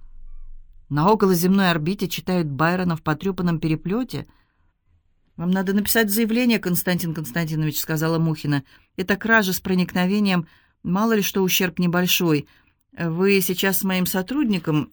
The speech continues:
уже на протокол побеседуете и составите заявление, а потом ещё раз осмотрите всё внимательно, когда убираться начнёте. Возможно, обнаружите ещё какие-то пропажи".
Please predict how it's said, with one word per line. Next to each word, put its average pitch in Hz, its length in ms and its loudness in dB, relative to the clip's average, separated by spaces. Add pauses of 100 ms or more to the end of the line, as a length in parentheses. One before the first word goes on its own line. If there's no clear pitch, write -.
(120)
уже 180 480 -2 (200)
на 185 180 -2
протокол 214 440 -4
побеседуете 156 680 -2
и 170 60 -4
составите 220 460 -4
заявление, 156 640 4 (320)
а 160 100 -4
потом 180 300 2
ещё 202 280 4
раз 185 200 0
осмотрите 190 500 2
всё 165 200 -2
внимательно, 175 580 2
когда 156 240 0
убираться 170 500 2
начнёте. 151 640 0 (380)
Возможно, 185 540 4
обнаружите 170 580 0
ещё - 220 0
какие-то 147 360 -4
пропажи". 139 640 -4